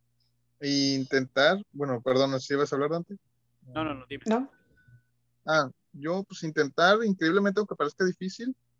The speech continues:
Speaker 1: porque sí ha demostrado que está, Tigres está bien en defensa y en ataque,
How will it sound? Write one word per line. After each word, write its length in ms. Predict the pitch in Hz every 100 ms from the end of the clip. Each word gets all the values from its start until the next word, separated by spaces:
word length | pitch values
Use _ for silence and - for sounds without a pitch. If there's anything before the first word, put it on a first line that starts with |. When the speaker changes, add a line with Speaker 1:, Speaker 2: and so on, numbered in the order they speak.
| _ _ _
Speaker 1:
porque 280 | 165 - 151
sí 180 | - 170
ha 60 |
demostrado 360 | 185 185 - 170
que 80 | -
está, 280 | 156 147 143
Tigres 240 | 147 160
está 160 | 165 156
bien 160 | 156
en 80 | 165
defensa 480 | 151 131 139 143 180
y 100 | 139
en 80 | 127
ataque, 240 | 123 139